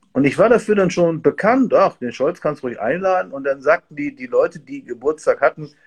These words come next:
„Na ja, du isst ja sowieso nichts, willst einen Apfel oder so?“ Ich sag, „Nee, ich hab grad einen Shake getrunken.“ Also für mich war das klar, dass nicht, nicht, ich hab auch schon mal einen Bonbon da gegessen oder so.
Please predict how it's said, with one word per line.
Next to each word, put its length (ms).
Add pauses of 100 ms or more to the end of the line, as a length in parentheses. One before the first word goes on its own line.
„Na 100
ja, 100
du 140
isst 240
ja 100
sowieso 460
nichts, 220
willst 180
einen 80
Apfel 360
oder 240
so?“ 140
Ich 100
sag, 140
„Nee, 200
ich 100
hab 120
grad 180
einen 100
Shake 260
getrunken.“ 380 (520)
Also 260
für 180
mich 200
war 120
das 200
klar, 400
dass 200
nicht, 340 (220)
nicht, 400
ich 120
hab 220
auch 180
schon 200
mal 160
einen 320
Bonbon 320
da 120
gegessen 460
oder 240
so. 160